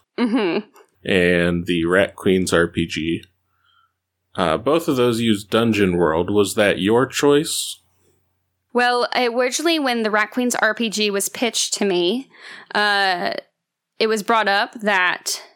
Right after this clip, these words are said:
Speaker 1: uh, Adam Koebel, one of the creators behind Dungeon World, and Curtis, Curtis Weeb, the creator behind Rat Queens,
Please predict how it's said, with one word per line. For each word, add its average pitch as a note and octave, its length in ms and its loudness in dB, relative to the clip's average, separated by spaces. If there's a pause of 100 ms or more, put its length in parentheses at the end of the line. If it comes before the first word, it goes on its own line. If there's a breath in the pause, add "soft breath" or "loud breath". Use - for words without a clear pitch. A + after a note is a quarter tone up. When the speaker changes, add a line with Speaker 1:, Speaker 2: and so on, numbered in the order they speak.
(500)
Speaker 1:
uh, F#3 160 0
Adam A#3+ 320 0
Koebel, G#3+ 520 -2
one A3 220 -2
of F#3+ 80 0
the G3 80 -2
creators G3+ 420 0
behind G3 400 -2
Dungeon F#3+ 340 -2
World, F#3 340 -2 (340 loud breath)
and G3 380 -2
Curtis, B3+ 760 -2
Curtis B3 300 -4
Weeb, A3 460 -2
the F#3 340 0
creator G3+ 380 -2
behind F#3 400 -4
Rat D4+ 240 -2
Queens, F#3+ 480 -4